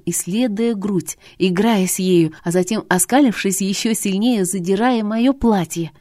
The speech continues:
приподнимая меня одной рукой, второй расстегивая свою ширинку.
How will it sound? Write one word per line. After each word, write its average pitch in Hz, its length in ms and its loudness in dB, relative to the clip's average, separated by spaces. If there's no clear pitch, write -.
приподнимая 170 760 2
меня 180 340 2
одной 196 340 0
рукой, 208 600 0
второй 247 380 0
расстегивая 196 680 2
свою 196 360 2
ширинку. 214 680 2